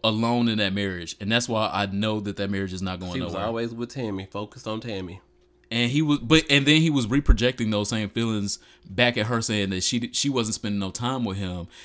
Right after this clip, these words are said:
Speaker 1: and she didn't have enough time to spend with him. Um, but you also spending a lot of time with this other bitch. So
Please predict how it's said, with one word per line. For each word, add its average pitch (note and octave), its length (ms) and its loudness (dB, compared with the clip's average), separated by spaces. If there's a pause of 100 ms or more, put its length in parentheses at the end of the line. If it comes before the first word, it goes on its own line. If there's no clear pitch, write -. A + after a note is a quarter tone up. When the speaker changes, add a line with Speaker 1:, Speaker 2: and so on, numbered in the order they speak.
(100)
Speaker 1:
and G2+ 100 -4
she A#2+ 100 -2
didn't A2 120 0
have G#2 140 -2
enough F#2+ 180 -6
time B2 480 -2 (260)
to A3 180 4
spend G#2 320 2
with F#2 140 -2
him. F#2 340 -4 (440)
Um, F#2+ 500 -2 (480)
but A#2 320 -2 (420)
you A#2+ 200 -6
also D3 160 -4
spending B2+ 360 -2 (140)
a A2 60 -10
lot A#2+ 160 -8
of A#2 60 -10
time B2 140 -6
with A2 100 -8
this A2 120 -8
other G2+ 140 -8
bitch. - 540 -6
So G2 580 -4